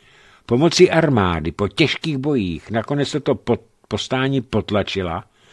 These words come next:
přičemž padlo více než tři tisíce dělníků a dalších povstalců a dalších patnáct tisíc lidí bylo uvězněno nebo deportováno na otrockou práci v koloniích.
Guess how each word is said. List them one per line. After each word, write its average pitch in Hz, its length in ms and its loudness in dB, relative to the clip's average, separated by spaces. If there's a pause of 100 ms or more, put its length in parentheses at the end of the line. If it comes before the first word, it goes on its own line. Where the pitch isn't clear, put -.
(320)
přičemž 139 500 2
padlo 131 460 4
více 123 320 0
než 147 160 0
tři 131 180 -2
tisíce 139 460 -2
dělníků 98 960 0
a 123 60 -2
dalších 104 440 0
povstalců 92 840 -6 (540)
a 101 80 -2
dalších 131 520 2
patnáct 156 540 0
tisíc 139 420 0
lidí 135 220 4
bylo 147 220 4
uvězněno 104 840 2
nebo 110 220 4
deportováno 135 840 0
na 127 160 -2
otrockou 113 580 -2
práci 101 500 2
v - 100 -6
koloniích. 85 680 2